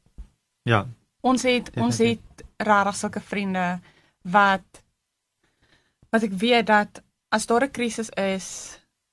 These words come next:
Speaker 2: dat hulle net daar is vir ons en hulle sal honderd persent net ons kinders vir die dag of aand wat ook al nodig is vat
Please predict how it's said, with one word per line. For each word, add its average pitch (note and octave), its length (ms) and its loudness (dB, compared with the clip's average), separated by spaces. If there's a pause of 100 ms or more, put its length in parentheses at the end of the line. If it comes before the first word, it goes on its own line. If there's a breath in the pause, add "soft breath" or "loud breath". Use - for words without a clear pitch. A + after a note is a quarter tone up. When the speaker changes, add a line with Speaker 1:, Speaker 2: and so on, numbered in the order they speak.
(840)
Speaker 2:
dat A3 200 2
hulle G3 580 2
net F#3+ 260 -2
daar F3+ 220 2
is F3 160 -2
vir - 120 -12
ons - 320 -10
en F3+ 100 -4
hulle F3 240 -2
sal F#3 440 -4 (240)
honderd A3 420 2
persent G#3 480 0 (160)
net G3 200 -6
ons G#3 180 -4
kinders G#3 320 0
vir G3+ 100 -6
die F#3 160 -4
dag F3+ 300 -2
of E3+ 120 -8 (140)
aand F#3+ 240 0
wat F#3 280 -2
ook - 180 -4
al G#3 160 4
nodig F#3 320 0
is F3 160 -8
vat A#3 260 4